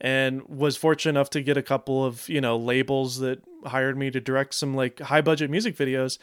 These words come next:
And it was a ton of fun, like, having a crew and, like, having a, a game plan and a storyboard and working with a D P and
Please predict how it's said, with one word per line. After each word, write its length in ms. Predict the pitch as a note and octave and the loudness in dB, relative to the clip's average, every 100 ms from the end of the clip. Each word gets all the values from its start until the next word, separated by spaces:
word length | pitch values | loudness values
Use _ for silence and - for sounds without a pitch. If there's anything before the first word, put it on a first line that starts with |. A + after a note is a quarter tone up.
| - - - - | -16 -20 -20 0
And 100 | E3 | 4
it 40 | |
was 160 | A#3 F#3+ | 4 4
a 60 | |
ton 300 | D#3+ - D3 | 2 2 0
of 80 | G#3 | 2
fun, 320 | - A3 G3 | 2 2 2
like, 200 | A#2+ A#2+ | 0 0
having 280 | - C#3+ D#3+ | 2 0 0
a 60 | D#3 | -4
crew 540 | - - C#3+ D3+ F3+ | -6 0 2 4 4
and, 140 | D#3 C3 | 4 2
like, 340 | B2+ A#2+ - - | 0 -2 -6 -4
having 380 | C3 C#3 D3 | 0 0 0
a, 100 | D3 | 2
a 160 | C#3 C3+ | 2 0
game 300 | A#2+ B2 C#3 | -2 -2 -2
plan 280 | D3+ D3+ D#3+ | -2 -2 0
and 100 | D3 | -2
a 40 | |
storyboard 840 | - - B2 B2 C3+ C3 C3+ D3 D3 | -2 -4 -2 -2 -2 0 2 2 0
and 160 | B2 | -4
working 360 | B2 C3+ D3+ C#3+ | -4 -4 -2 -2
with 120 | C#3+ | 0
a 40 | C#3+ | -2
D 200 | C3+ C#3 | -2 -4
P 440 | - B2+ C3 D3 | -4 -4 -2 -2
and 160 | C3+ | -4